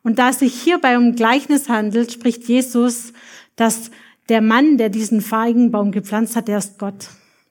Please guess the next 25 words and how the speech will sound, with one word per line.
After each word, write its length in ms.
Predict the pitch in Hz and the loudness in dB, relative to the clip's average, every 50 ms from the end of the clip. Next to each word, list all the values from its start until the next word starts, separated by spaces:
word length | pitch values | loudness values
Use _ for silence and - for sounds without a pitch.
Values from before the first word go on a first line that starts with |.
| _ _ _ _ _ - - - - - _ _ - | _ _ _ _ _ -20 -20 -20 -20 -20 _ _ -2
Und 140 | 233 226 247 | -2 0 2
der 100 | 247 240 | 0 0
Feigenbaum, 920 | 247 - 240 277 359 381 370 320 277 202 220 220 233 254 277 311 311 294 - | 0 0 2 2 2 4 4 2 2 4 4 2 4 4 4 2 0 -2 -4
der 120 | 220 202 | -4 -4
bist 260 | 175 180 - - - 226 | -4 -6 -10 -8 -6 -4
du. 200 | 214 202 175 151 - - - - - _ _ _ _ _ _ _ _ _ _ _ _ _ _ _ _ _ _ - - - - - - _ - | -2 -2 -2 -6 -8 -14 -18 -20 -20 _ _ _ _ _ _ _ _ _ _ _ _ _ _ _ _ _ _ -20 -20 -20 -20 -20 -20 _ 0
Der 120 | 254 247 240 | 0 0 0
Feigenbaum 760 | 247 - 262 247 262 285 277 277 254 262 233 226 233 233 226 | 2 0 2 2 2 2 0 0 0 0 2 2 4 4 2
bist 280 | 233 196 - - - | 2 0 -6 -6 -6
du. 240 | 202 196 190 196 190 - - _ _ - - - - - - | -4 -2 -2 -4 -4 -8 -16 _ _ -20 -20 -20 -20 -12 -2
Und 280 | 269 254 262 220 214 | 2 2 2 2 2
witzigerweise 1000 | 285 381 - - - - 294 254 - 240 214 196 202 214 220 247 302 302 - 247 | 0 0 0 -2 -2 0 0 2 2 0 0 2 2 2 4 4 2 2 0 0
ist 220 | 220 214 214 - | 0 0 0 -2
mir 100 | 233 226 | -2 0
das 160 | 208 254 254 - | 0 -2 -2 0
dann 160 | 262 240 247 | 0 0 2
irgendwann 400 | - 240 240 240 233 226 220 226 | 2 2 2 2 2 2 0 0
aufgefallen, 760 | 226 247 262 311 - - 254 202 - - 208 208 214 214 196 | 0 0 0 0 0 -2 -6 -6 -2 -2 -2 0 0 0 0
der 140 | 233 233 226 | 0 0 -2
Feigenbaum 880 | 233 - 277 320 349 349 320 285 262 226 214 214 233 247 269 277 269 - - - - - _ | 0 0 0 0 2 2 2 2 2 2 0 2 2 4 2 2 0 -4 -14 -18 -20 -20 _
sitzt 520 | _ - - - 285 262 - - - - - | _ -10 -2 -2 -2 -2 -2 -10 -16 -18 -16
in 240 | - - 233 233 196 | -6 0 0 2 2
genau 540 | 226 220 214 214 214 226 262 277 294 302 - - _ _ - | 2 0 0 2 2 2 2 2 0 -2 -6 -12 _ _ -2
derselben 840 | 247 233 226 233 - 233 226 226 226 226 240 240 233 240 233 240 - | -2 -2 0 0 0 2 2 2 2 4 4 4 4 2 0 -4 -4
Erde 500 | 226 226 240 240 233 226 214 214 233 240 | -2 0 0 0 0 0 -2 -2 -2 -4